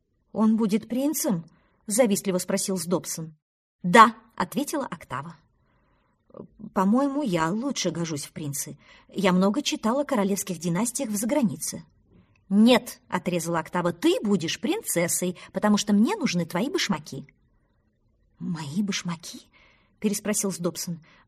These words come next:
"А, а не легче ли, чтобы я сам в них ходил?" "Конечно!"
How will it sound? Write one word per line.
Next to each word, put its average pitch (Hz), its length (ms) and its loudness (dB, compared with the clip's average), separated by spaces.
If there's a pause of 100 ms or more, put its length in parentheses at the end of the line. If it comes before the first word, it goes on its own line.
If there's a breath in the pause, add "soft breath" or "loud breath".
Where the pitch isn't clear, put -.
(120 soft breath)
"А, 165 240 0
а 233 60 4
не 240 120 6
легче 294 320 -2
ли, 220 80 2
чтобы 226 300 0
я 262 160 0
сам 220 260 2
в 160 60 -2
них 196 180 2
ходил?" 170 500 -4 (920)
"Конечно!" 349 720 2